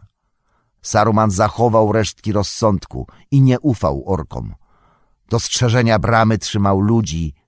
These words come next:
wybierając ich zapewne spośród najwierniejszych sług. Ci mieli wyjątkowe przywileje i dostawali dobry wikt. „A także fajkowe ziele?”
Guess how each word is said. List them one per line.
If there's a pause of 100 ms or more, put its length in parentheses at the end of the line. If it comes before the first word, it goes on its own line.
(200)
wybierając
ich
zapewne
spośród (220)
najwierniejszych
sług. (460)
Ci
mieli
wyjątkowe
przywileje (260)
i
dostawali
dobry
wikt. (960)
„A
także
fajkowe
ziele?”